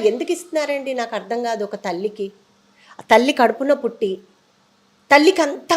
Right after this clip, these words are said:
మనోవేదన ఇస్తున్నారంటే, ఇంకా మనం ఎవరికెళ్ళి చెప్పుకుంటామండి? ఎవరికి చెప్పుకుంటాం? కాబట్టి నేను, నేనేం చెప్తున్నానంటే, వ్యవస్థ మారాలండి.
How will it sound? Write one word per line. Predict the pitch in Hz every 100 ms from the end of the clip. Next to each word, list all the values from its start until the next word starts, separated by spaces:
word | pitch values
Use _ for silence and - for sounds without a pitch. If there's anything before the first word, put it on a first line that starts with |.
| 277
మనోవేదన | 247 285 285 277 262
ఇస్తున్నారంటే, | 240 254 247 240 202 202 196 240 - - _ _ _ -
ఇంకా | 285 349 302
మనం | 285 269 - 277
ఎవరికెళ్ళి | 285 339 415 370 370
చెప్పుకుంటామండి? | 349 - 311 294 277 269 269 - 226
ఎవరికి | 262 285 294
చెప్పుకుంటాం? | 285 - 269 254 262 - _ _ _ _ _ _ _ _ _ _ _ _ _ _ _ _ _ -
కాబట్టి | 240 254 262 269 240
నేను, | 262 302 294 226
నేనేం | 247 339 349 320 311
చెప్తున్నానంటే, | 311 - 247 226 202 196 214 269 320 294 - 170 190
వ్యవస్థ | 220 269 - 220 208
మారాలండి. | 202 175 170 170